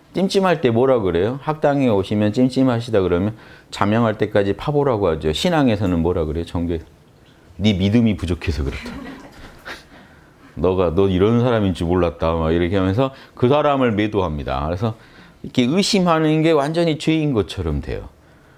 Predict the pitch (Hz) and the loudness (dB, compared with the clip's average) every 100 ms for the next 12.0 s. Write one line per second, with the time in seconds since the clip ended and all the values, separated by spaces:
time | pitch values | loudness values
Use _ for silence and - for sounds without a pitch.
0 | _ - 69 64 60 60 107 110 82 - | _ -14 -10 -10 -10 -6 0 0 0 -6
1 | - - - 104 127 151 139 131 117 90 | -14 -14 -4 2 2 2 0 0 0 0
2 | 78 78 76 80 151 101 73 - 90 110 | 0 -2 0 0 0 -2 -2 -2 0 2
3 | 113 101 76 78 104 - 82 80 - 76 | 0 0 0 0 -4 -6 -2 -2 -4 -12
4 | - - - - - - - 73 - - | -12 -20 -20 -20 -20 -6 -4 -4 -6 -20
5 | - - 110 139 143 135 131 123 123 127 | -12 -2 0 2 2 0 2 2 4 4
6 | 117 - 120 123 127 113 - 147 120 101 | 2 0 0 2 0 -2 -2 -2 0 0
7 | - 113 85 143 160 160 151 151 156 151 | 0 0 2 0 0 0 0 2 2 2
8 | 147 - 101 110 117 110 - 147 131 101 | -2 -4 -2 0 0 -2 -4 -2 -2 0
9 | 85 101 71 62 - - - - - 117 | 0 0 -6 -10 -20 -20 -20 -20 -4 -2
10 | 120 151 131 120 123 160 147 131 127 120 | 0 2 2 2 2 2 2 2 0 0
11 | 110 113 147 151 139 123 95 101 113 | 0 0 0 0 0 0 2 2 0